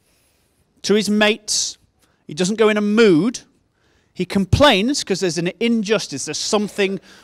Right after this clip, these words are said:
wrong. He's emotionally affected and saddened by what he's seeing.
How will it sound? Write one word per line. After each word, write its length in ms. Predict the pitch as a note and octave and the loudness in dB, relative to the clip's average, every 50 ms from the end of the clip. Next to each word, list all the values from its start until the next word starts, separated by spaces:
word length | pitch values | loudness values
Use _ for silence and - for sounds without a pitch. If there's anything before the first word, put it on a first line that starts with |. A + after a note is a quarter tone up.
| _ _ | _ _
wrong. 460 | - C3+ C#3 E3 G3 F#3+ F3 C#3+ B2+ | -12 -4 2 4 6 6 6 4 0
He's 160 | A#2+ D3+ C#3+ D#3+ | -4 -4 -4 -4
emotionally 1120 | D#3+ D#3+ D#3+ E3+ F3+ G3 G#3 G#3+ G3+ - - - F3+ E3+ E3 D#3+ D3+ C#3 C3 C3 C#3+ - _ _ _ _ _ - | -4 -4 -4 -2 2 4 4 4 4 0 -4 -6 -6 -4 -2 0 0 2 0 0 -4 -6 _ _ _ _ _ -8
affected 840 | D#3 D3 - - - - A3 F#3 - - - - D#3+ C#3+ D3 - - _ _ _ _ _ _ _ _ _ _ _ _ _ _ _ _ _ _ _ _ _ _ _ _ _ _ _ _ _ _ _ _ - | -6 -6 -6 -4 -2 0 0 0 -2 -4 -4 -2 -2 -2 -2 -6 -14 _ _ _ _ _ _ _ _ _ _ _ _ _ _ _ _ _ _ _ _ _ _ _ _ _ _ _ _ _ _ _ _ -2
and 120 | C#3 C3+ | -2 0
saddened 600 | - - - - - G#3+ F#3+ F3+ E3 C#3 C#3+ C3+ - | 2 2 2 4 4 4 2 2 0 -4 -6 -4 0
by 140 | D3+ C#3+ C#3+ | 0 2 2
what 200 | C#3+ D#3 - D3 | 2 2 0 0
he's 160 | D3+ C#3 - | -4 -4 -4
seeing. 380 | - - D3+ C3 A#2+ A2 G#2+ | -2 0 0 0 0 -2 -8